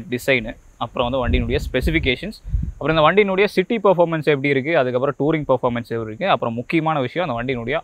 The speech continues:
ஆஃப் ரோட் பெர்ஃபார்மன்ஸ் எப்படி இருக்கு. So, டோட்டலா இந்த அஞ்சு விஷயத்தை பத்தி தான் பேச போறோம். So, ஃபர்ஸ்ட் டிசைனை பத்தி பார்த்துருவோம். So, இந்த வண்டியினுடைய டிசைன் பத்தி சொல்லணும் அப்படின்னா,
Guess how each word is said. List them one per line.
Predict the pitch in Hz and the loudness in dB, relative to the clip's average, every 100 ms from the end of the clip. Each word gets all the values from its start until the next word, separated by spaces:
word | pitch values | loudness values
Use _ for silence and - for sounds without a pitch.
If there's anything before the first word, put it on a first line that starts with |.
| - | 0
ஆஃப் | 139 156 | 0 2
ரோட் | 156 131 | 0 2
பெர்ஃபார்மன்ஸ் | 131 131 127 123 | 0 0 -4 -4
எப்படி | 113 | -4
இருக்கு. | 110 104 101 | -6 -8 -14
So, | - 120 113 | -8 -6 -2
டோட்டலா | 120 139 151 | -2 -2 -2
இந்த | 120 147 | -2 -2
அஞ்சு | 131 135 | -2 -2
விஷயத்தை | 135 143 127 | -4 -4 -4
பத்தி | 120 120 | -4 -4
தான் | 123 | -4
பேச | 110 110 | -6 -10
போறோம். | 104 135 240 - _ _ | -8 -6 -6 -12 _ _
So, | - 120 | -6 0
ஃபர்ஸ்ட் | 139 165 - 180 | 2 2 0 -2
டிசைனை | 127 127 127 | 0 -2 -2
பத்தி | 120 113 | -2 -4
பார்த்துருவோம். | 110 104 104 - - - | -8 -8 -14 -14 -18 -6
So, | - | 0
இந்த | 151 | 4
வண்டியினுடைய | 139 156 190 185 180 | 4 4 2 2 2
டிசைன் | 143 151 175 | 2 2 0
பத்தி | 160 151 | 0 0
சொல்லணும் | 139 135 135 | 0 2 2
அப்படின்னா, | 120 117 117 | 0 -2 -2